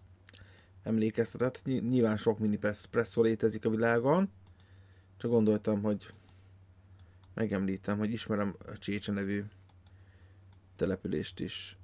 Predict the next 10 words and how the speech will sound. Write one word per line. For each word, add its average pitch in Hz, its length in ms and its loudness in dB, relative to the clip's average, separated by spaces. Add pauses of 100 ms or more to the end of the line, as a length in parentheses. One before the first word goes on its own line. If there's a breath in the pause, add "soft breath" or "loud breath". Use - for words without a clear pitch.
Ö, 127 680 8
azt 160 280 0
mondja, 139 580 4 (680 soft breath)
Póka 214 420 8
gumiszervíz. 147 1400 6 (4000 soft breath)
Ö, 113 100 0
vigyázz, 127 320 6
a 113 100 0
kutya 113 240 -2
harap. 101 400 -2